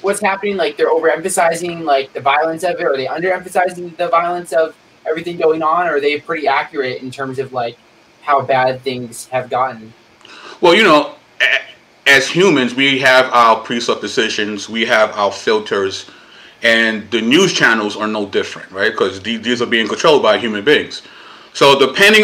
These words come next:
Speaker 2: on your presupposition, you're gonna focus on certain things, right? So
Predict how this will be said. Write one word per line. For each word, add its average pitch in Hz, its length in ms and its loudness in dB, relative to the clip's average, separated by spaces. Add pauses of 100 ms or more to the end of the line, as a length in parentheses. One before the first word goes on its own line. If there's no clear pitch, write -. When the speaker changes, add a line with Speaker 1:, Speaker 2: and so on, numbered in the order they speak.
Speaker 2:
on 160 160 4
your 143 140 4
presupposition, 147 960 0
you're 131 120 0
gonna 123 160 2
focus 123 380 -2
on 104 160 -6
certain 101 420 -4
things, 110 380 0
right? 104 260 0
So 107 420 0